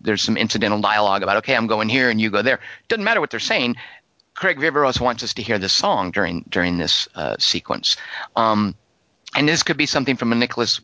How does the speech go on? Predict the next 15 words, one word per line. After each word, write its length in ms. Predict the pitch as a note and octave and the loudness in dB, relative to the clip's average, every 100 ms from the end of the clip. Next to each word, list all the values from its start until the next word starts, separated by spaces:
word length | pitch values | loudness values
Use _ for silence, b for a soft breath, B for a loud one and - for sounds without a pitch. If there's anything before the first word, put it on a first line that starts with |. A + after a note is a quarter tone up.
| - | -2
Winding 300 | A2+ G#2 G2+ | 0 2 2
Refn 300 | B2 - G2+ | 0 0 -4
movie, 240 | F#2 C#2+ G2 | -4 -4 -4
from 200 | G#2+ G#2 | -2 -2
Drive, 540 | - A2+ A2+ A1+ B1 - B | 0 2 2 0 -6 -12 B
all 140 | - F2 | -4 -2
of 80 | F2 | -2
a 40 | |
sudden. 380 | - - - C2 B B B - | -4 -4 -4 -6 B B B 0
Uh, 180 | A#2 - B - | 0 0 B -2
and 240 | F#3+ F#3+ | 0 0
in 200 | - F3 | 0 0
this 180 | D#3+ C#3 | 0 -2
handoff, 640 | D3 A3 C4 F#2+ F2+ - - B B B - | 0 0 0 -2 -2 -6 -14 B B B -2
uh, 340 | B2 A#2 A#2 | 2 4 2